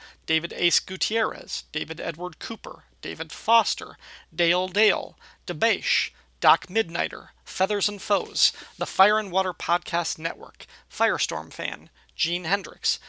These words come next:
G I Joe, A Real American Headcast, Greg Arujo, Harlan Freilicher, Headcast Network, The Irredeemable Shag, Jason Pope, Jay Jones, James Murray,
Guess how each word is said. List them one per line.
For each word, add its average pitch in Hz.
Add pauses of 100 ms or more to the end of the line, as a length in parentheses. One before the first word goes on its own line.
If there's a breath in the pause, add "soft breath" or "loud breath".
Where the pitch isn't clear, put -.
(160 loud breath)
G 180
I 185
Joe, 196
A 160
Real 170
American 175
Headcast, - (400 loud breath)
Greg 170
Arujo, 190 (160)
Harlan 160
Freilicher, 165 (260 soft breath)
Headcast 170
Network, - (200 soft breath)
The -
Irredeemable 165
Shag, - (160)
Jason 160
Pope, - (220)
Jay 151
Jones, 170 (240 loud breath)
James 156
Murray, 180